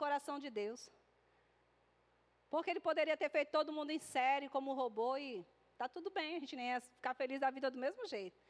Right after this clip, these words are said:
Mas ele decidiu fazer um cabelo grande, outro cabelo pequeno, outro liso, outro enrolado, outro com D N A X, outro com Y, e assim por diante. Ele sonhou exclusivamente comigo e com você.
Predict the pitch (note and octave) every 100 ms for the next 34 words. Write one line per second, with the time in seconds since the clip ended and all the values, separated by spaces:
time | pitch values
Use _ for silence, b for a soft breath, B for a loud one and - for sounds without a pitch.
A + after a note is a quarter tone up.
0 | B B B A#3+ C4 D4+ D4 D4 D4 D4
1 | C#4 C#4 C#4 C4+ C4+ - C4 B3+ B3+ A#3+
2 | B3 B3+ A#3+ A#3+ - A#3+ A#3+ B3 - A#3
3 | A#3 A#3+ A#3+ C4 B3 A#3+ B3 A3 A3+ A#3
4 | A3+ G#3+ - - G#3+ A3+ B3+ A#3+ A#3 A3
5 | A3 A3+ A3+ B3 - B3 A#3+ A#3+ A#3+ A#3+
6 | A#3 G#3+ - B3 C4 A#3+ B3 - A#3+ A3
7 | B3 B3 - A3+ B B B _ B3+ C4
8 | - D4+ D4 C#4+ C#4 D4 A#3+ A#3+ - -
9 | _ b b b A#3+ C#4 - C#4 C#4 C#4
10 | - C4 C#4+ C#4+ C4+ C4+ - C#4+ C4+ C#4+
11 | D4 C#4 D4+ - F#3+